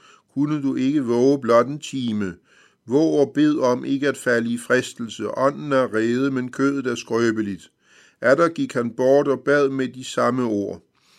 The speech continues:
Og atter fandt han dem sovende, for deres øjne var meget tunge, og de vidste ikke, hvad de skulle sige til ham.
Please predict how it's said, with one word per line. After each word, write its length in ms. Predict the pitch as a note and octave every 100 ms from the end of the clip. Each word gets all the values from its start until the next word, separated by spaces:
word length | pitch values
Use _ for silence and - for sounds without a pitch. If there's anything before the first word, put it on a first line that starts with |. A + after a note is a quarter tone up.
| _ -
Og 200 | G#2+ A#2+
atter 140 | D3
fandt 340 | D3+ D#3 D3
han 140 | C#3+ C3+
dem 220 | C3 B2
sovende, 680 | - A#2+ A2+ A2 A2 G#2+ G2+ - _ - _ _
for 140 | B2+
deres 340 | C3 A#2+ A2+ -
øjne 420 | A#2+ B2 D3 D#3
var 100 | C3+
meget 400 | B2+ A#2+ B2+ B2+
tunge, 420 | - A#2 A2 A2+
og 140 | G#2 F#2
de 160 | G#2
vidste 360 | G#2+ C3 C3+ D#3
ikke, 220 | C#3 C#3+
hvad 140 | C3 B2
de 100 | A#2+
skulle 300 | - A#2+ A2+
sige 300 | - B2+ B2
til 220 | A#2+ A2+
ham. 280 | G2+ F#2+